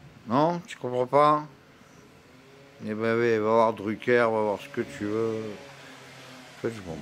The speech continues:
bats les couilles maintenant, j'en ai marre. Vous me faites chier, là. Je suis dans mon H point tac dix-huit, là.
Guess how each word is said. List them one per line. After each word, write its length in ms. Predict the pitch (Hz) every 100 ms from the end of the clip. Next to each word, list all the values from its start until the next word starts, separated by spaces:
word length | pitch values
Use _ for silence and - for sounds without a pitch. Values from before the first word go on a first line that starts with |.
| 87 104
bats 80 | 117
les 160 | 107
couilles 300 | 101 - 117
maintenant, 320 | 104 101 104 90
j'en 160 | 80
ai 60 | 80
marre. 300 | 82 85 80
Vous 600 | 65 - - - - 90
me 20 |
faites 40 | -
chier, 480 | - - - 87
là. 180 | 80 76 71 - - - - - - - - - - - - - - - - -
Je 240 | 110 -
suis 100 | -
dans 140 | 98 101
mon 240 | 98 104
H 120 | 101 -
point 140 | 107 104
tac 240 | 110 98
dix-huit, 580 | 87 92 92 101 120 113 -
là. 280 | 110 110